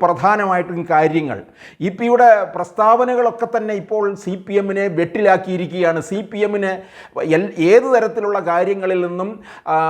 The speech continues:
തന്ത്രപൂർവ്വം ഊരാനറിയാം. പക്ഷേ ഇ പി കൊടുത്തിരിക്കുന്നത്, കാരണം ഇ പി ജയരാജൻ എന്ന് പറയുന്നത് നമുക്കറിയാം, കണ്ണൂരിലെ ജയരാജ-,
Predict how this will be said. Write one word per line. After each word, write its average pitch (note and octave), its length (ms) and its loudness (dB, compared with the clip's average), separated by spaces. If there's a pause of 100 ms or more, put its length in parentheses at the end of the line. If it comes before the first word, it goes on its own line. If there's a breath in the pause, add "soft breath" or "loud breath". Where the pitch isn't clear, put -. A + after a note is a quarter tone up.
(200)
തന്ത്രപൂർവ്വം G3 760 2 (180)
ഊരാനറിയാം. D3+ 600 0 (160)
പക്ഷേ F3 220 -2 (240)
ഇ C#4+ 80 0 (160)
പി D4 200 -4
കൊടുത്തിരിക്കുന്നത്, E3+ 680 0
കാരണം G#3 400 2
ഇ G#3 80 -2 (160)
പി B3 120 -4 (420)
ജയരാജൻ A3+ 480 4
എന്ന് A3 160 -2
പറയുന്നത് G#3+ 380 -2 (100)
നമുക്കറിയാം, A3 520 0 (140)
കണ്ണൂരിലെ G#3+ 680 0 (680 loud breath)
ജയരാജ-, A3+ 500 6